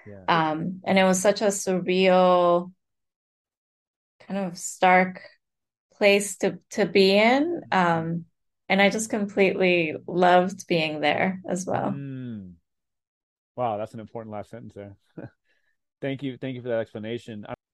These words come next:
Speaker 1: I'm reminded of two, like, disparate things. I think what, when you talk about, like, almost like, for, like, almost like humans seeing themselves or seeing the world for the first time, like, the story, I don't know if it's apocryphal or not, but the story is that, like, when the Spanish came, I think to,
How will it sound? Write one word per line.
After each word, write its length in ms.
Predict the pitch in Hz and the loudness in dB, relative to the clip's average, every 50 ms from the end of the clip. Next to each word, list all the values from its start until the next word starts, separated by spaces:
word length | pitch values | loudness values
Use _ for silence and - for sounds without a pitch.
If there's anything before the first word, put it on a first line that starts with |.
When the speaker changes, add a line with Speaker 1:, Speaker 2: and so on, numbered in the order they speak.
| _ - | _ -16
Speaker 1:
I'm 400 | 123 117 117 113 113 113 113 120 | -14 -12 -12 -12 -12 -12 -10 -10
reminded 320 | 120 123 127 131 127 117 | -8 -6 -6 -6 -6 -8
of 100 | 107 - | -10 -10
two, 200 | - - 123 120 | -10 -10 -8 -6
like, 200 | 110 104 98 101 _ _ _ _ - | -6 -8 -8 -12 _ _ _ _ -14
disparate 400 | 120 113 - - 117 107 92 - | -14 -14 -12 -12 -12 -12 -12 -12
things. 200 | 117 120 110 104 | -14 -14 -12 -12
I 60 | 101 | -12
think 180 | 101 104 101 92 | -12 -14 -14 -12
what, 200 | 104 104 98 - _ _ _ _ _ _ _ _ - | -12 -12 -12 -12 _ _ _ _ _ _ _ _ -12
when 80 | 127 | -12
you 60 | 131 113 | -8 -6
talk 220 | 143 131 127 123 | -4 -4 -4 -4
about, 220 | 120 117 117 113 | -4 -4 -2 -2
like, 300 | 113 113 110 104 104 _ _ _ _ _ | -2 -4 -4 -6 -8 _ _ _ _ _
almost 280 | 127 127 131 127 - - | -12 -10 -10 -8 -8 -8
like, 140 | 120 104 | -10 -10
for, 120 | _ - - | _ -12 -10
like, 240 | 131 123 117 _ - | -8 -8 -8 _ -10
almost 220 | - 131 135 123 123 | -10 -8 -8 -8 -8
like 140 | 120 107 - | -10 -12 -12
humans 440 | - 127 127 127 127 120 120 107 | -10 -10 -8 -8 -8 -10 -10 -12
seeing 400 | - 127 123 120 120 123 123 120 113 | -10 -10 -10 -8 -10 -10 -10 -10 -10
themselves 680 | 117 117 117 - - 120 120 120 123 123 123 117 110 | -10 -10 -10 -10 -8 -6 -4 -4 -4 -4 -6 -8 -10
or 80 | 110 101 | -12 -14
seeing 520 | - - 117 110 107 107 107 107 107 107 _ - | -14 -14 -14 -12 -12 -12 -14 -14 -16 -16 _ -10
the 80 | 110 | -10
world 300 | 104 104 110 113 113 104 | -8 -6 -6 -8 -8 -10
for 80 | - 113 | -12 -14
the 80 | 107 | -16
first 260 | 98 - 113 101 - - | -14 -12 -14 -14 -14 -14
time, 220 | 104 107 107 104 | -16 -14 -14 -14
like, 220 | 104 104 101 95 _ _ _ _ _ _ _ _ _ _ _ - | -14 -14 -14 -16 _ _ _ _ _ _ _ _ _ _ _ -10
the 80 | 135 | -10
story, 340 | 131 - - 147 147 147 139 | -8 -6 -4 -2 0 2 2
I 60 | 131 | 0
don't 80 | 139 160 | 0 -2
know 80 | 160 | -4
if 80 | 139 127 | -6 -8
it's 80 | 123 123 | -8 -12
apocryphal 520 | 113 - - 131 135 123 123 - - 127 | -10 -6 -4 -4 -4 -4 -8 -10 -10 -8
or 100 | 117 113 | -8 -8
not, 260 | 113 117 117 113 107 | -6 -6 -6 -6 -8
but 100 | 113 107 | -8 -10
the 60 | 110 101 | -12 -12
story 360 | - - 131 123 127 123 120 | -10 -8 -6 -4 -4 -4 -4
is 80 | 113 107 | -6 -6
that, 140 | 113 110 | -8 -8
like, 200 | 117 113 107 104 - | -6 -6 -8 -8 -8
when 260 | 120 113 113 107 104 | -10 -10 -10 -10 -12
the 80 | 104 101 | -12 -14
Spanish 440 | - - - 117 117 120 117 - | -14 -12 -10 -10 -8 -10 -12 -14
came, 240 | - - 113 110 107 104 | -14 -14 -14 -12 -12 -12
I 60 | 101 | -12
think 220 | - 120 110 101 - | -12 -14 -16 -16 -14
to, 420 | - 117 107 104 101 101 98 | -12 -10 -10 -10 -10 -12 -14